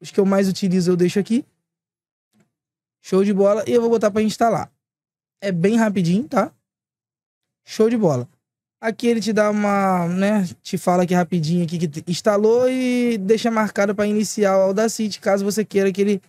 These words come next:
já reinici-, inicie logo. Eu sempre tiro e boto pra concluir, mas isso aí é de vocês, tá? Já deixei até um áudiozinho aqui, tá, galera? Um áudiozinho aqui sem direitos autorais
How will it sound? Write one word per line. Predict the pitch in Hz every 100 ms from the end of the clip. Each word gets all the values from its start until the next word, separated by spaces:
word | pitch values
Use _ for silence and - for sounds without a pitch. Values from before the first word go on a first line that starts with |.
| _ _ _
já | 175 185
reinici-, | 196 202 214 226 - -
inicie | 202 208 - 214
logo. | 233 185 123 110 -
Eu | 190 214
sempre | - 240 247 240
tiro | - - 220 240 254 247 370
e | 208
boto | 190 196 185
pra | 185 175
concluir, | 180 175 185 190 226
mas | 202 170 - _ _ _ _ _ -
isso | 165 185
aí | 180
é |
de | 180
vocês, | 190 220 147 - - - _ _ _ _ _
tá? | 160 190 214 _ _ _ -
Já | 202
deixei | 208 233
até | 226
um | 262
áudiozinho | 247 226 208 202 196
aqui, | 240
tá, | 233 214
galera? | 165 139 131 135 _ _ -
Um | 170
áudiozinho | 170 170 165 165
aqui | 175 170 160 151 139 - -
sem | - - 180
direitos | 170 165 156
autorais | 160 151 160 175 190 185 -